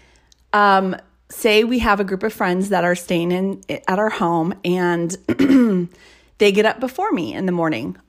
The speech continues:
and I want, they wanna go ahead and make themselves a cup of coffee. So I kinda give everyone a, a grand tour of my kitchen when they come and stay with us. And I have my kitchen zoned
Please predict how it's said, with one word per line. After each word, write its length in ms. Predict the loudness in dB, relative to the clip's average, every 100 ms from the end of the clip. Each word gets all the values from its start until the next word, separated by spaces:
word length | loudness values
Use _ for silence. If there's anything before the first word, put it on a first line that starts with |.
| -4
and 120 | 0
I 100 | 2
want, 240 | 2 0 -2 _
they 180 | -2 0
wanna 260 | 2 0 0
go 120 | -2
ahead 180 | -2 -2
and 80 | -2
make 180 | -4
themselves 380 | -4 -6 -6 -8
a 40 | -8
cup 220 | -10 -10
of 80 | -6
coffee. 520 | -4 -6 -8 -14 -14
So 180 | -4 -2
I 60 |
kinda 260 | -2 -2 0
give 140 | 2
everyone 340 | 2 0 -2 -2
a, 120 | -4 -2
a 200 | -2 -2
grand 380 | -2 -2 -2
tour 260 | -2 -2 -4
of 100 | -2
my 120 | -6
kitchen 640 | -6 -8 -6 -6 -4 -6 -4
when 120 | -4
they 100 | -6
come 220 | -6 -6
and 100 | -6
stay 220 | -4 -6
with 200 | -6 -6
us. 360 | -8 -8 -10 -18 -20 -20 _ _ _ _ _ _ _ -4
And 380 | 0 2 0 -2
I 60 | -2
have 220 | -2 -2
my 140 | -4
kitchen 420 | -4 -8 -6 -4
zoned 720 | -4 -2 0 0 0 -2 -4